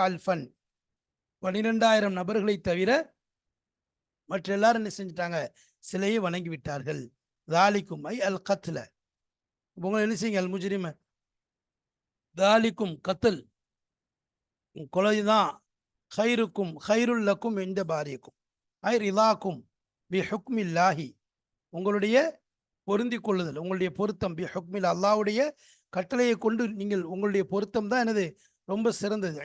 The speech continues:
இந்த பாரிக்கும், உங்களுடைய ரப்பிட்ட ரிலாக்கும், உங்களுடைய பொருத்தம் என்பது பி ஹுக்மில்லா, அல்லாஹ்வுடைய கட்டளையை கொண்டு பொருந்தி கொண்டு அதை செயல்படுத்துவது. வ நுசூலிக்கும் இந்த அம்ரிஹி, அப்போ நீங்கள் இறங்குவது, நுசூலிக்கும் நீங்கள் செயல்பட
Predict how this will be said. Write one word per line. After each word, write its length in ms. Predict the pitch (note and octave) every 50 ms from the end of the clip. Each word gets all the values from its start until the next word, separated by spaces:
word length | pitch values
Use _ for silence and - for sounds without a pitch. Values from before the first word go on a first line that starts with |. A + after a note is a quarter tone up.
| F3+
இந்த 140 | G#3 G3+ G3+ F#3 F#3
பாரிக்கும், 300 | F#3 F#3 F#3+ E3 F3+ F3+
உங்களுடைய 220 | F3+ F3+ E3+ E3+ F3+
ரப்பிட்ட 340 | E3 E3+ G3+ F3+ F3 B3 C4 D4+ D4 _ _ _ _ _ _ - F3
ரிலாக்கும், 400 | F#3 G#3 G#3+ A3 G3+ G3+ F#3+ F#3
உங்களுடைய 300 | F#3 F#3+ G3 F#3 G3 F#3 F#3+ -
பொருத்தம் 320 | G3+ G#3 G3+ - A3+ A3
என்பது 200 | A3 G#3 A3+ C4 B3+ A3
பி 60 | A3 -
ஹுக்மில்லா, 480 | - D#4 - - A3 G#3 F#3+ F3+ F3+ E3 D3 - - _ _ _ _ _ -
அல்லாஹ்வுடைய 360 | F3+ F#3+ G#3+ A3 A3 G3+ G3 - -
கட்டளையை 320 | F3+ E3+ - A3+ A3+ G#3+ E3
கொண்டு 160 | G#3+ G#3 G3 F#3 -
பொருந்தி 260 | G#3 F#3+ G#3 A3 A3+ - -
கொண்டு 220 | G#3+ G#3 A3 C#4+ D#4+ E4+ - _ - - _ -
அதை 120 | F3 E3 D#3+ C3 -
செயல்படுத்துவது. 680 | E3+ F#3 G3+ F3+ F#3+ F3+ F#3 D#3+ - F#3 F#3 F3+ F#3 F3 - _ _ _ _ _ _ -
வ 80 | F#3 G3 G3
நுசூலிக்கும் 640 | G3 F#3+ E3+ G#3 B3 B3+ A#3+ B3 - - A#3+ G#3+ F#3 D3+ F#3
இந்த 180 | A3 A3 G#3+ G3 F#3 E3+ F#3+
அம்ரிஹி, 420 | G3 G3+ F#3+ G#3 E3+ E3+ G3+ F3+ D3 - - _ _ _ _ _ _ _ _ - F#3
அப்போ 140 | F3 G#3 G#3 - - _ _ _ - G3+
நீங்கள் 240 | G#3 G#3 G#3 G3 F#3+ G3
இறங்குவது, 380 | G#3+ A#3+ B3 A#3+ A#3 G3 E3+ E3 C3 - - _ - F#3+
நுசூலிக்கும் 540 | F#3+ F#3 G3 A#3 A#3+ A3+ G#3+ F3 G#3+ F#3+ F#3+
நீங்கள் 220 | G3 A3 C4 D#4 D#4+ - _ - - _ _ _
செயல்பட 380 | - G3 A3 B3 B3 B3 B3